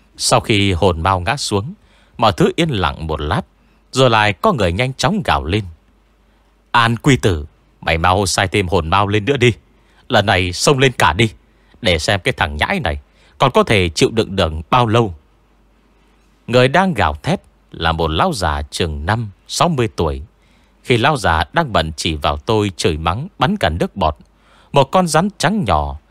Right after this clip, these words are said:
trườn qua trườn lại trên cổ của lão. Con rắn chắn, con rắn trắng cũng đang nhìn về phía tôi, thỉnh thoảng còn thè lưỡi ra.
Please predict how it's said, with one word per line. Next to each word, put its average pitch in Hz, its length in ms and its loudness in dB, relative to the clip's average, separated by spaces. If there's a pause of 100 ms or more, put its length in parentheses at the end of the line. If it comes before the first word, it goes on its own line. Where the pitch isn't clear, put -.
(180)
trườn 120 300 2
qua 104 260 2
trườn 87 240 0
lại 78 400 0
trên 147 180 -2
cổ 80 220 0
của 78 200 -6
lão. 78 400 -8 (580)
Con 123 160 2
rắn 110 320 -2
chắn, 170 360 -4 (840)
con 120 160 2
rắn 110 360 -2
trắng 120 320 -2 (240)
cũng 165 140 4
đang 113 260 2
nhìn 85 220 -4
về 78 240 -2
phía 165 180 -2 (120)
tôi, 87 240 -2 (440)
thỉnh 120 180 2
thoảng 85 420 2
còn 85 180 0
thè 78 200 -2
lưỡi 135 240 -2
ra. 104 340 -6